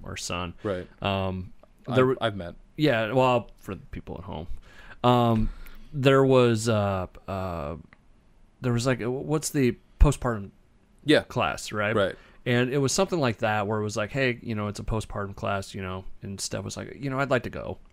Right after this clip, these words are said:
Speaker 2: Right.
Speaker 1: And not, she had, o-, you know, overly
Speaker 2: Right.
Speaker 1: postpartum, but it's just something she
Speaker 2: It
Speaker 1: wanted
Speaker 2: happened,
Speaker 1: to keep,
Speaker 2: uh,
Speaker 1: trying to keep a lid on, you know, just in case, you know,
Speaker 2: Right.
Speaker 1: that sort of thing. And so we go down to this thing, and it's at the hospital we had the kid at.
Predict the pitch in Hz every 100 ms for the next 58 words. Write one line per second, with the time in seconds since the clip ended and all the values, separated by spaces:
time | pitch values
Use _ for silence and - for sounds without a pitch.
0 | - 107 95 _ _ _ _ 117 110 113
1 | 98 151 - _ - - _ _ _ _
2 | _ _ 131 135 113 104 120 - 117 107
3 | 98 104 101 95 92 _ _ _ _ 262
4 | 151 101 - - 196 - 113 127 151 165
5 | 160 151 143 147 139 131 165 135 175 139
6 | - - 120 - - 190 175 180 165 165
7 | 131 98 95 117 123 120 139 123 135 -
8 | 127 110 - 120 117 120 - 104 - 80
9 | 73 - - - - - - 151 151 151
10 | 147 - 135 175 165 208 220 180 139 135
11 | 120 107 - 104 101 104 - - - -
12 | 117 113 117 113 123 147 127 113 110 110
13 | 110 104 101 - 101 101 110 - 92 90
14 | 95